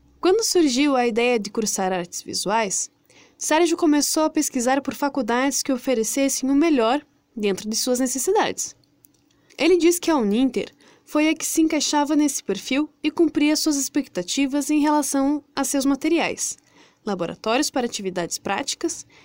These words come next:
e uma educação à distância de qualidade. Com a graduação já entrando na etapa final neste ano,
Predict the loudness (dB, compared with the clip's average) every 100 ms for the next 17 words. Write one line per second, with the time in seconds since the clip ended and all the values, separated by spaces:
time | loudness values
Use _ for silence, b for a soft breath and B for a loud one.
0 | b b -2 2 4 4 4 2 2 2
1 | 2 2 -2 0 0 0 -2 0 0 0
2 | -2 -8 -18 _ b b b b b b
3 | b _ 0 2 4 2 2 2 2 2
4 | 2 0 2 2 0 0 0 0 0 0
5 | 0 -2 0 2 2 0 -4 -6 -4 0
6 | 0 -2